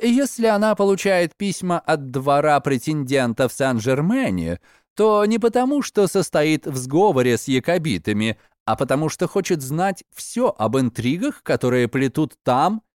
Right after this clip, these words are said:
дабы посадить на английский трон короля-католика. Так или иначе, ее сеть курьеров не имеет равных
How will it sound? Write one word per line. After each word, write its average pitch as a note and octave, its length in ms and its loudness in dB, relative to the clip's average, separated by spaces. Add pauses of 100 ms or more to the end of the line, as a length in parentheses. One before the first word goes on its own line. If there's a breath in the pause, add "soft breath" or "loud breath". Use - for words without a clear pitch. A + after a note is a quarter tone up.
(160)
дабы A3+ 280 0
посадить E3+ 520 -2
на D#3 200 0
английский C#3+ 600 -2
трон E3 460 -2
короля-католика. A#2 1300 0 (680)
Так A3+ 280 -2
или G3+ 240 2
иначе, G3+ 580 -2 (260)
ее G#3+ 460 0
сеть G#3 420 -2
курьеров F#3+ 760 0 (120)
не F#3+ 340 0
имеет E3 420 0
равных G2 640 -2